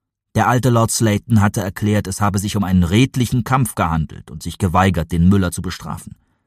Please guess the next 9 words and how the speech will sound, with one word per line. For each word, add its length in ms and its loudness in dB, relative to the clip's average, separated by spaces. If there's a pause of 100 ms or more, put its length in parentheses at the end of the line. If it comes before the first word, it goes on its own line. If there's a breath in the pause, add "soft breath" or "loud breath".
(840)
Seitdem 560 0
suchten 440 -2
die 120 0
Hooks 300 -4
nach 140 0
einer 220 0
Gelegenheit 640 -4
zur 180 -6
Rache. 360 -16